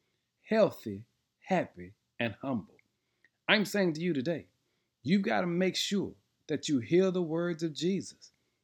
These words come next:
"I have told you these things so that you will be filled with my joy.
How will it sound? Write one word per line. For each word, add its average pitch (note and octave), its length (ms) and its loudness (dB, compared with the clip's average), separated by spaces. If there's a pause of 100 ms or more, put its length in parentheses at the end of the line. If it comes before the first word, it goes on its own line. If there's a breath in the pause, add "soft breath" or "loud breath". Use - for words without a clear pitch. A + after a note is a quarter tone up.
(220)
"I B2+ 100 2
have G2+ 260 -6
told F3+ 380 -4
you G3 140 -2
these F#3 300 0
things - 520 -8 (240)
so A#2+ 220 -6
that G2 220 -8
you A#2+ 260 -2
will F3 160 0
be D#3+ 160 -2
filled G#2+ 500 -4
with A#2+ 180 -4
my B2+ 200 -4
joy. A2+ 360 -6